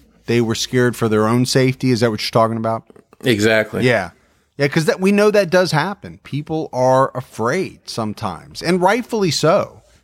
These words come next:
Speaker 1: that if they come forward and, and tell what they know, they might put a target on their own back.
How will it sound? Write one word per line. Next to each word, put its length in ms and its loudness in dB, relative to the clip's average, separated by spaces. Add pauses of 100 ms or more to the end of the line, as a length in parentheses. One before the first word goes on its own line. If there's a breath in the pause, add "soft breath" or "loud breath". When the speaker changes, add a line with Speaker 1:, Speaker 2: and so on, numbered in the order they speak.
(160)
Speaker 1:
that 440 0 (360)
if 280 -4
they 220 2
come 320 0
forward 540 0
and, 260 -4
and 240 -6
tell 240 2
what 160 0
they 140 -2
know, 680 2 (420 soft breath)
they 220 2
might 500 2
put 200 2
a 100 2
target 560 -2
on 240 -4
their 220 -2
own 180 -4
back. 400 -6